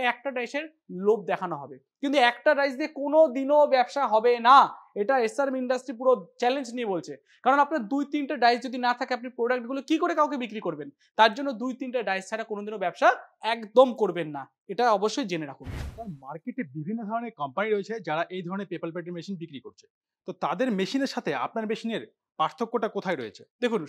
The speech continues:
Speaker 1: সর্বপ্রথম হচ্ছে বডির পার্থক্য, যেটা আমরা মেইন টার্গেট কাস্টমারদেরকে বোঝাই যে আপনি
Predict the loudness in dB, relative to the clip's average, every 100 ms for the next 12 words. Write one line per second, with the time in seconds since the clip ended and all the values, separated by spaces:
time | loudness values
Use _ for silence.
0 | 6 6 8 2 0 0 0 2 4 4
1 | 0 -2 -6 -18 -20 _ -6 0 2 2
2 | 0 -2 2 2 0 -2 -2 -2 -6 -6
3 | -4 -4 -2 -4 -6 _ _ _ 4 4
4 | 4